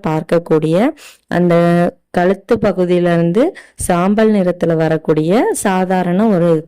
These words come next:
காகம்தான். அது வந்து மணிக்காக்கை அப்படின்னு நம்ம வந்து சொல்லுவோம்.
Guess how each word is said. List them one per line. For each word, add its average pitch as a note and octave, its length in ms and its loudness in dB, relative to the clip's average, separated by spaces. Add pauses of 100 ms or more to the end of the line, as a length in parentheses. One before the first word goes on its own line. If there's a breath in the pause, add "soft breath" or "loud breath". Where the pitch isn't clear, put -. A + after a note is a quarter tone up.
காகம்தான். C#3+ 680 -4 (420 loud breath)
அது F3+ 280 -2
வந்து G3+ 380 2
மணிக்காக்கை F3+ 760 -2
அப்படின்னு D#3+ 300 -2
நம்ம D3 240 -2
வந்து D3+ 220 -6
சொல்லுவோம். D3+ 680 -2